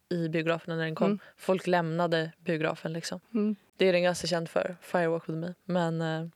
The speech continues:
Speaker 2: Den är bra.
Speaker 1: jag tycker det är han-,
Speaker 2: <laughs>
Speaker 1: är
Speaker 2: Folk
Speaker 1: hans
Speaker 2: hade
Speaker 1: bästa.
Speaker 2: fel.
Speaker 1: Ja. <laughs> Men,
Speaker 2: Ja,
Speaker 1: eh,
Speaker 2: ja,
Speaker 1: det
Speaker 2: ja.
Speaker 1: som är så lustigt då, i slutet av, eh, andra säsongen av Twin Peaks, som då kom på nittiotalet, är att Laura Palmer säger i någon drömscen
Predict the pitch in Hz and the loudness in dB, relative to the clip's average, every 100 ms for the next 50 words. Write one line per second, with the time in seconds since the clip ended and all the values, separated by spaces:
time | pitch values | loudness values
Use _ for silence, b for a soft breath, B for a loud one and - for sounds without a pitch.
0 | _ 175 156 139 139 - - 185 208 202 | _ 0 2 0 -4 -2 0 2 2 4
1 | 196 196 180 185 - 202 220 196 233 - | 6 8 8 8 8 8 8 8 6 8
2 | 160 233 240 269 262 233 247 311 - - | 8 6 6 6 8 8 8 10 10 12
3 | 640 - 285 262 - 277 - - - - | 12 12 10 6 4 0 2 0 0 4
4 | 233 214 202 202 202 220 175 208 254 226 | 8 10 10 10 10 8 8 6 6 6
5 | 196 226 - 208 202 175 165 165 214 254 | 4 2 2 4 6 6 4 2 4 4
6 | 247 190 - 175 165 160 165 - - 190 | 6 2 4 4 4 2 2 0 2 2
7 | 175 165 180 226 240 233 208 - 175 160 | 4 0 0 0 0 0 0 -2 -4 -4
8 | 165 - 175 165 165 165 170 170 160 180 | -6 -4 -4 -2 -2 0 -2 -2 -2 0
9 | 170 165 - 175 165 - - - - 202 | 0 0 0 0 0 -6 -14 -8 4 8
10 | 185 175 196 190 180 180 170 170 - 185 | 8 8 8 8 6 4 4 2 4 4
11 | 170 165 160 160 165 - _ - 175 165 | 6 4 2 0 -4 -8 _ -4 -2 0
12 | 160 165 160 156 170 160 156 156 | 0 0 0 -2 -2 0 -2 -6